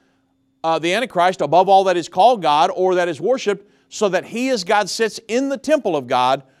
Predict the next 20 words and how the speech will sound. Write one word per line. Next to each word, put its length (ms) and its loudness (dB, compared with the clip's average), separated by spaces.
showing 380 -2
himself 460 -2
that 120 0
he 140 -2
is 140 -6
God." 260 -8
It's 140 -10
the 80 -4
abomination 460 -2
of 80 -12
desolation. 540 -6
The 100 -6
man 220 0
of 120 0
sin 240 -4
or 60 -2
the 100 -6
son 220 -6
of 80 -8
perdition, 500 -4